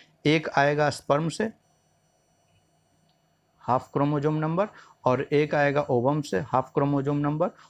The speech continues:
और ये दोनों बनकर टू एन कंप्लीट कर देगा, जाइगोसिटी मेंटेन कर दिया।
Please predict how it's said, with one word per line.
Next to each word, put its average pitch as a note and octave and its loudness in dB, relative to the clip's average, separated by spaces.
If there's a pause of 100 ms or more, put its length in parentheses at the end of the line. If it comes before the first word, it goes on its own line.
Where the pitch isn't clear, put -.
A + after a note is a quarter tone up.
(120)
और B2 0
ये B2+ 2
दोनों B2 -2
बनकर B2 -2 (420)
टू A#2+ 2
एन B2 0
कंप्लीट A#2+ -2
कर D#3+ 0
देगा, D3+ -2 (680)
जाइगोसिटी A#2+ -2
मेंटेन C3+ 0
कर D#3 0
दिया। D3+ -4